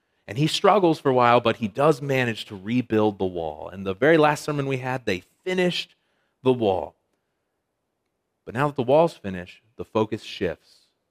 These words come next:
to the relationship between God's people and God's word. So if you're not there already, I encourage you to turn your Bibles to the book of Nehemiah, chapter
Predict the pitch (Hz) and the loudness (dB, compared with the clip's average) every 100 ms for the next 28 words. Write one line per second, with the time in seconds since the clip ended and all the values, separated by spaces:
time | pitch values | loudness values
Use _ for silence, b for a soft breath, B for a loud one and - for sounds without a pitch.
0 | _ - 101 104 117 127 - 117 - 92 | _ -6 -2 2 4 2 0 -8 -6 -8
1 | - - 101 90 87 - 107 104 _ 160 | -10 -12 -10 -10 -10 -4 -2 -2 _ -6
2 | 165 208 208 _ _ _ _ _ _ _ | -2 -2 -2 _ _ _ _ _ _ _
3 | - 87 78 80 - 78 73 76 _ _ | -20 -10 -8 -8 -10 -18 -20 -20 _ _
4 | _ _ _ _ _ _ _ _ - 107 | _ _ _ _ _ _ _ _ -4 0
5 | 127 147 151 131 127 107 107 113 107 117 | 2 2 4 6 6 4 2 -2 -2 -2
6 | 117 113 104 - 120 110 95 95 98 101 | -4 -2 -6 -4 -6 -4 -4 -4 -4 -10
7 | - - 90 87 101 95 87 92 113 110 | -16 -18 -16 -16 -8 -8 -8 -8 -6 -4
8 | 95 95 104 82 80 - _ _ _ - | -2 -2 0 -2 -8 -14 _ _ _ -6
9 | 113 107 - 82 | -4 -2 -4 -6